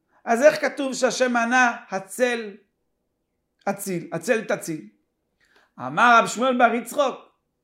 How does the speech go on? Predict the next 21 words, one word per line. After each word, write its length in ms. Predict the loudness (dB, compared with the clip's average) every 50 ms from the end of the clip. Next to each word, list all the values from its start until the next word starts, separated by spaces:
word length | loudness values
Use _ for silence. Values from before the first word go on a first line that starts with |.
| _ _ _ _ _
חוץ 260 | -10 -10 -8 -8 -8
משמות 460 | -8 -8 -8 -8 -8 -8 -8 -6 -8
השבטים 460 | -8 -8 -8 -10 -10 -10 -10 -10 -8
היו 160 | -6 -6 -6
כתוב 320 | -6 -8 -8 -8 -10 -6 -4
בהם 240 | -4 -4 -4 -6 -10 -16 _ _ _ _ _
אברהם, 600 | -10 -6 -6 -4 -2 0 2 4 4 4 2 0 -4 -8 -14 _ _ _ _ _
יצחק 420 | -12 -12 -10 -6 2 2 4 4 4 0
ויעקב 400 | 0 0 0 0 2 0 0 -2 -2
כתיב 200 | -6 -8 -10 -10
שם. 220 | -8 -12 -16 -18 -20 _ _ _ _ _ _ _ _ _ _ _ _ _ _
שואלת 200 | _ -8 -4 -2
הגמרא, 360 | 0 0 2 6 8 8 8 10
והלא 340 | 10 10 10 10 10 8 6 4
כתיב 280 | 0 -2 -2 -2 -2 -4
ט'? 160 | -2 0 0 0 0 -2 -6 -14 _ -20 -20 -20 -20 -20 -20 _ _ _ _ _ _ _ _ _ _ _ _ _ _ _ _ _ _ _ _ _ _ _ _ _ _ _ _ _ _ _ _ _ _ _ _ _ _ _ _ _ _ -10
אמר 240 | -4 -2 0 2 2
רב 160 | 2 2 4
אחא 240 | 4 2 2 2 0
בר 120 | 2 4 4
יעקב, 580 | 4 4 4 2 2 2 2 2 2 2 -2